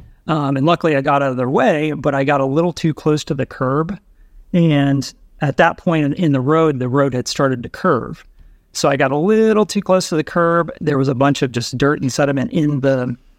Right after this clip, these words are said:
in the curb area, and it made the bike wash out from under me. And there just so happened to be a tree <laughs> right on the side of the road. So I hit the very base of the tree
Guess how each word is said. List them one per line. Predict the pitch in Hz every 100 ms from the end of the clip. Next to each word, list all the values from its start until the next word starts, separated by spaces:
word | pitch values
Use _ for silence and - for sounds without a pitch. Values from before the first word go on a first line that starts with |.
| _
in | 180 131
the | 117
curb | - 139
area, | 139 139 143 147 147 - _ _ _
and | 160
it | 151
made | 151 147 131
the | 127
bike | 120 151 143 139 - - -
wash | - 131 -
out | 127 123
from | - 190
under | 196
me. | 170 170 180 - - - _ - -
And | 151 131
there | 127
just | 120 123 -
so | 151
happened | 135 143 151
to | 135
be | 139 139 139
a | 151 139
tree | - 320 170 123 -
<laughs> | -
right | 220 185
on | 180 170
the |
side | 160 185 156
of |
the | 139
road. | 160 180 143 139 - - - - -
So | - 160
I | 151 196
hit | 196 220 147
the | 143
very | 127 160 165
base | 147 120 123 165 -
of | 175
the | 156
tree | 180 - 165 170 175